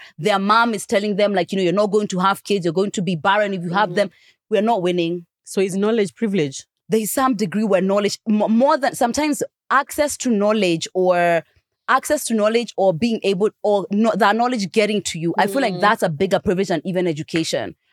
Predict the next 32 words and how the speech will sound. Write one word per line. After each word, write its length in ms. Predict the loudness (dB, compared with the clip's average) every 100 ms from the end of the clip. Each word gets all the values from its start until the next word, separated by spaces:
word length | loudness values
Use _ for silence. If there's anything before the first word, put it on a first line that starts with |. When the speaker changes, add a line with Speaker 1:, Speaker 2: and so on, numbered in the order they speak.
| _
Speaker 1:
Many 400 | 0 2 2 2
people 240 | 0 0
maybe 200 | 0 0
have, 180 | 0 0
may 160 | 0 0
have 160 | 0
gone 180 | 0 0
through 120 | 0
the 80 | -2
school 340 | -4 -6 -4 -4
system, 600 | -4 -6 -2 -2 0 -4 -8
Speaker 2:
Yeah. 340 | -10 -8 -2
Speaker 1:
but 140 | 0 2
there's, 240 | -2 -2
there's 240 | -2 -2 -2
other 300 | -2 0 0
knowledge 520 | 2 2 2 0 0
that 60 | 0
they 100 | 0
just 180 | 0 0
don't 140 | -2
have 160 | 0 0
access 400 | 0 0 -2 -6 -4
to 320 | -4 -2 -4 -8 -2
that 180 | -2 0
changes 460 | 0 2 2 0
the 100 | 0
way 80 | 0
they 140 | 0
navigate 440 | 0 -2 -2 -4 -4
through 140 | -4
life. 340 | -2 -4 -6